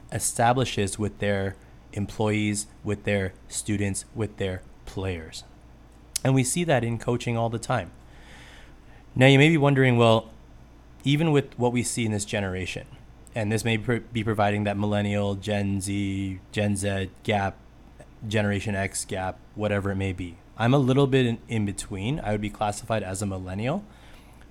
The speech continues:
But things that I have noticed in my conditioning and br-, and my upbringing, a lot of my coaches were very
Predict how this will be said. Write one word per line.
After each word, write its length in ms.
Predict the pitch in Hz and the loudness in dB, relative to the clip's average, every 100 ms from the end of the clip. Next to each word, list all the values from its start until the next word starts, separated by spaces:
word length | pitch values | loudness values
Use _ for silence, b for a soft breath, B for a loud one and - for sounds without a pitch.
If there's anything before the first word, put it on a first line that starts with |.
| - | 4
But 220 | 127 - - - - - - | 4 4 -6 -20 -20 -14 0
things 220 | 180 190 | 2 2
that 160 | 170 120 | 2 2
I 100 | 135 | 2
have 140 | 135 | 2
noticed 460 | 113 110 110 - - | 0 0 0 -2 -6
in 300 | 113 107 104 | -4 -2 0
my 240 | 101 101 | 0 -2
conditioning 580 | 123 117 101 98 101 95 | -2 0 0 -2 -4 -6
and 140 | 95 92 | -6 -6
br-, 140 | 104 - | -8 -6
and 340 | 110 98 92 | -4 -4 -6
my 220 | 104 98 117 | -6 -4 -4
upbringing, 580 | 92 - 98 98 92 98 B B B B B B B - - - | -6 -4 -4 -4 -6 -10 B B B B B B B -20 -20 -14
a 100 | - | -6
lot 200 | 117 151 | 0 2
of 100 | 185 | 2
my 160 | 156 151 | 2 2
coaches 440 | - 135 - 113 | 2 0 2 -2
were 140 | 110 104 | 0 0
very 560 | 107 110 107 107 104 | 2 2 2 0 -2